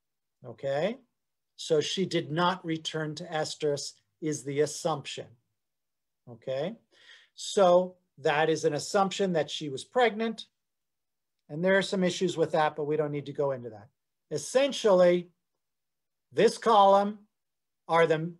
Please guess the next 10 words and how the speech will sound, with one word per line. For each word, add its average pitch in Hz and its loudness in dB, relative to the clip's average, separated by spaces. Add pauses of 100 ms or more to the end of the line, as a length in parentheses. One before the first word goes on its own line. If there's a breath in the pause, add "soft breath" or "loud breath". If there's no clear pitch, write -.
(260)
the 156 0
average 190 2
to 175 -2
below 180 6
average 190 2
technicians, 180 -2
less 175 0
than 170 -4
seventy 185 0
percent 185 -4